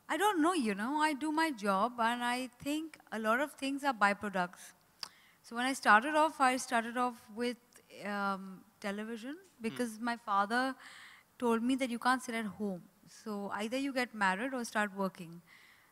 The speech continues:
Speaker 1: Marriage was <laughs> not an option. So I started working because he was like, "I can't see you partying every night and doing what every youngster does who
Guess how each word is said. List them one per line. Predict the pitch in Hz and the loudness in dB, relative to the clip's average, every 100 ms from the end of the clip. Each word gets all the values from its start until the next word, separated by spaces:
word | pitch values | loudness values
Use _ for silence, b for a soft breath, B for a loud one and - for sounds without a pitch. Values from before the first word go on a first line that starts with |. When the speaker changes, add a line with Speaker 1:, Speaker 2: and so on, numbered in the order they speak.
| _ - | _ -4
Speaker 1:
Marriage | 185 208 254 311 247 | 6 8 10 8 6
was | 254 240 226 214 226 | 4 4 2 -2 -2
<laughs> | - - | -2 4
not | 247 220 202 | 6 8 8
an | 202 196 | 6 0
option. | 185 - 294 440 - B B - | 0 -2 -4 -4 -14 B B -12
So | - 247 226 | 0 6 10
I | 214 214 | 10 10
started | 226 220 247 | 4 4 10
working | 294 302 214 190 | 10 8 2 -6
because | 202 220 | -4 -4
he | 226 | -4
was | 220 | -4
like, | 226 | -2
"I | 202 | -2
can't | 220 240 - | -2 -2 -4
see | |
you | 226 196 | -14 -8
partying | 185 180 214 226 | -8 -8 -10 -10
every | 196 214 | -10 -8
night | 196 190 202 | -6 -6 -4
and | 196 196 B B B B 202 | -6 -6 B B B B -12
doing | 214 220 220 226 220 | -8 -8 -8 -8 -6
what | 208 208 - - _ | -2 -4 -4 -20 _
every | 202 208 240 | -4 0 0
youngster | 226 220 226 - 254 | 2 0 -2 -4 -4
does | 214 214 208 277 - - | 2 2 2 -2 -16 -18
who | 226 240 240 | -12 -10 -10